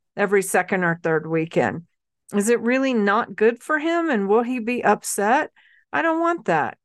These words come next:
but I also really want a kitty. Please help me." Well, Rebecca, you are clearly a very mature twenty-two-year-old to even be considering these things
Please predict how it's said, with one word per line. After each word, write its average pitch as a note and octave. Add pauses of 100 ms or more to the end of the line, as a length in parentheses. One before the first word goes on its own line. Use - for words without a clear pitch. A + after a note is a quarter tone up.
(160)
but A3+
I G#3+
also A3
really E3+
want D3+
a D#3
kitty. - (100)
Please F4+
help D#4+
me." A3 (500)
Well, A3+
Rebecca, A3 (1120)
you C#4
are F#3
clearly A#3
a F#3
very G#3
mature F#3+ (300)
twenty-two-year-old G#3+
to -
even G#3+
be F#3+ (400)
considering G3
these D3+
things E3